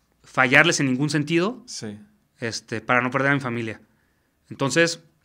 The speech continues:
Speaker 1: eso me cambió totalmente el chip y dije, tengo que echarle muchísimas ganas a mi empresa para que a mi hija no le falte nada, etcétera, etcétera. Y eso me cambió totalmente. O sea, a partir de que mi hija nació, haz de cuenta que es, me convertí en otro Hugo.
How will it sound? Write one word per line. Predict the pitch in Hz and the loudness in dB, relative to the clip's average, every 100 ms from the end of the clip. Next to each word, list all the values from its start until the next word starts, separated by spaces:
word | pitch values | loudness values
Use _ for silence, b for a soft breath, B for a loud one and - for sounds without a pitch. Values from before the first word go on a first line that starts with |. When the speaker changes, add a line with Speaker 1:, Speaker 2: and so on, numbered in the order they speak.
| _ _ _ _ | _ _ _ _
Speaker 1:
eso | 131 175 | -4 2
me | 170 | 2
cambió | 156 131 | 2 -2
totalmente | 139 165 160 160 | 0 0 2 0
el | |
chip | 156 160 160 160 | 0 0 0 -4
y | |
dije, | 131 131 | -4 -4
tengo | 123 139 160 | -4 -4 -4
que | 139 | -2
echarle | 147 147 | -2 0
muchísimas | 127 117 160 143 | -2 -4 -4 0
ganas | 143 147 | 0 0
a | |
mi | 131 | -2
empresa | 123 139 156 165 B B B B _ _ | -2 -2 -2 -2 B B B B _ _
para | 120 120 117 | 2 2 2
que | - 113 | -2 -2
a | 113 | 0
mi | 123 | -2
hija | 127 | -2
no | 139 | -2
le | 131 | -2
falte | 127 127 | -4 -4
nada, | 127 156 147 | 0 0 0
etcétera, | 143 139 | -2 -4
etcétera. | 123 151 165 | -4 -2 -2
Y | 147 | -4
eso | 131 175 | -6 -6
me | 160 | -4
cambió | 127 135 | -6 -6
totalmente. | - 147 143 143 - B B B B _ | -6 -4 -4 -6 -10 B B B B _
O | - | 0
sea, | 143 | 2
a | |
partir | 139 147 175 | 2 2 0
de | 185 | 2
que | 156 | 0
mi | 151 | 2
hija | 180 | 0
nació, | 156 - 170 190 | -2 -2 -2 -2
haz | |
de | 143 | -2
cuenta | 151 151 | -4 -6
que | - 131 | -4 -4
es, | 113 - | -4 -8
me | 127 123 | -8 -4
convertí | 135 127 131 | -2 -2 -2
en | 139 | -4
otro | 143 | -2
Hugo. | 127 107 | -2 -4